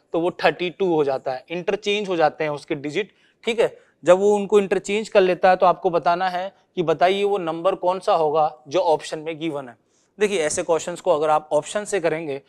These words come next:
तो ये क्वेश्चन सेकंडों में आपके पास सॉल्व हो जाएंगे। By option आप इन क्वेश्चन को सॉल्व करें। क्वेश्चन में आपको दिया गया है कि उन दोनों नंबर्स का डिजिट जो है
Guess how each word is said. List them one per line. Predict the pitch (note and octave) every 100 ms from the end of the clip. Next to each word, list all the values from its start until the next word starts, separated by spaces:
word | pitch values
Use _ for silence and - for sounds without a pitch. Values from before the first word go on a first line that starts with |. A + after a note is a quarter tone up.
| _ _
तो | C#4
ये | B3
क्वेश्चन | A#3+ F#3 F3 G#3
सेकंडों | - F3+ E3+ F3+ F3+
में | E3+
आपके | D3+ E3
पास | D3 D3+
सॉल्व | D3+ C#3
हो | A#2+
जाएंगे। | A#2+ A#2+
By | C3 G#3 A#3+
option | G#3 - G3
आप | F3
इन | E3+
क्वेश्चन | D#3 C#3 D#3
को | D#3
सॉल्व | D3+ C#3
करें। | C3+ A#2 - _ _ _ _ _ -
क्वेश्चन | G3+ A#3
में | A#3 A3+
आपको | A3 A3
दिया | G3 G#3 G#3
गया | G3+ G3
है | G3+
कि | A3
उन | G#3+ F3+
दोनों | F#3 G#3
नंबर्स | G#3 F3+ F3 F#3+ F#3
का | G#3
डिजिट | F#3 D3+ D#3 G#3 F3+
जो | F#3 E3
है | D3 D#3+ -